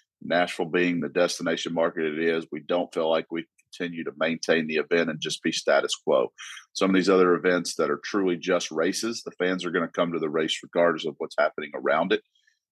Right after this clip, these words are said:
Uh, and we don't feel that's the case here in Nashville. We feel like we have to entertain, uh, and we have to continue to elevate the event, uh, and that fan experience year after year.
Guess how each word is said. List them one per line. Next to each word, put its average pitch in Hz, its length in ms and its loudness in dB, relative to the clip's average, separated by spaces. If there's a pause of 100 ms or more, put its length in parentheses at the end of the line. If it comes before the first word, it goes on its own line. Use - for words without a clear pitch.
(160)
Uh, 78 300 -2
and 85 100 -2
we 87 120 0
don't 95 340 0
feel 90 160 2
that's 82 220 0
the 98 100 -8
case 85 320 -2
here 85 220 4
in 73 80 -2
Nashville. 71 440 -2
We 82 120 -4
feel 85 180 -2
like 80 220 2
we 80 180 -2
have 82 220 2
to - 120 -2
entertain, 85 640 -2 (360)
uh, 78 300 -14
and 78 120 -10
we 80 120 -8
have 82 180 2
to - 80 -6
continue 90 460 2
to - 120 2
elevate 82 400 4
the 85 120 2
event, 85 400 2 (440)
uh, 80 120 0
and 82 100 -2
that 87 160 -2
fan 90 200 2
experience 87 600 -4
year 90 160 -2
after 87 240 -6
year. 85 320 -4